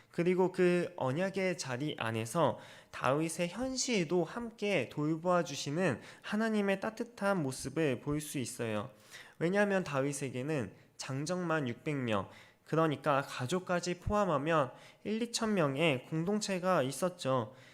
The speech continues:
그렇기에 지금까지 지내던 시글락이라는 이 장소는 너무 작았어요.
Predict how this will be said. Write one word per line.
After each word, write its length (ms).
그렇기에 760
지금까지 640
지내던 560
시글락이라는 1300
이 100
장소는 640
너무 560
작았어요. 800